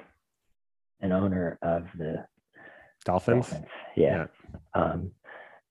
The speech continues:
Speaker 1: so I find myself, I have no, I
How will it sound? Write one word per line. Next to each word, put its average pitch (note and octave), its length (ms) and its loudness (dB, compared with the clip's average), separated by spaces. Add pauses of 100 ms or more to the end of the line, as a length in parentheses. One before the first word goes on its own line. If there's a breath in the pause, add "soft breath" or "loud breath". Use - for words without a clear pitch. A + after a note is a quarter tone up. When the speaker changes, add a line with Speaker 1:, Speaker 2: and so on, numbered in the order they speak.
(1160)
Speaker 1:
so G#2+ 460 12 (1200)
I C#3 200 8 (100)
find G#2+ 200 8
myself, - 600 2
I F#2+ 40 0
have G2 120 8
no, F2+ 360 8
I - 80 0